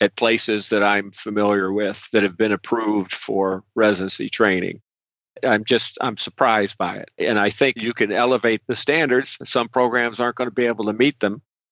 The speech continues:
and that would shrink the number of programs that way.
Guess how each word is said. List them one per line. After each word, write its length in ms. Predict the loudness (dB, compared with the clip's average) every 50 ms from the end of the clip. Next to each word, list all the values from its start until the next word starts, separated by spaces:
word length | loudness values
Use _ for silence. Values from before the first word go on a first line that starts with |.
| _ _ _
and 580 | -2 0 2 4 4 2 2 0 -4 -8 -10 -10 -10 -12 -12 _ -2
that 260 | 2 2 2 2 2
would 140 | 0 -2 -2
shrink 320 | 0 0 0 0 2 0
the 100 | 0 0
number 260 | 2 0 2 2 0
of 80 | -2 0
programs 520 | 0 0 0 2 0 0 0 -2 -2 0
that 200 | 2 2 2 2
way. 300 | 0 -2 -2 -2 -2 -4